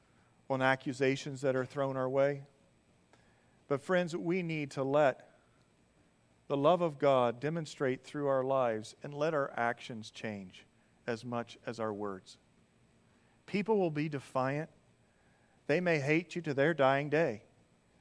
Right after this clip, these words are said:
but you still choose to love them and offer in actions to show them the love of God.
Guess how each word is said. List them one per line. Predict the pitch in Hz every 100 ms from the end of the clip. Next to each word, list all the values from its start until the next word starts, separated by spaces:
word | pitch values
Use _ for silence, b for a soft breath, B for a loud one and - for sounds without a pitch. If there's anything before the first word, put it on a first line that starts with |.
| b b b b b -
but | 151 180
you | 147 165 175
still | - 180 175
choose | 151 - 190 131 113
to | 139
love | 131 143 120
them | 107 92 90 _ _ _ _
and | 156 143 -
offer | 160 160 - 104 90 _ b b b
in | 139 -
actions | 151 160 156 - 104 95 -
to | 143
show | - - 170 160
them | 113 101 104 -
the | 143
love | 139 147 165 127 113 - _ b b b -
of | 135 131 131 127 _ _ _ _ _ 156
God. | 147 135 104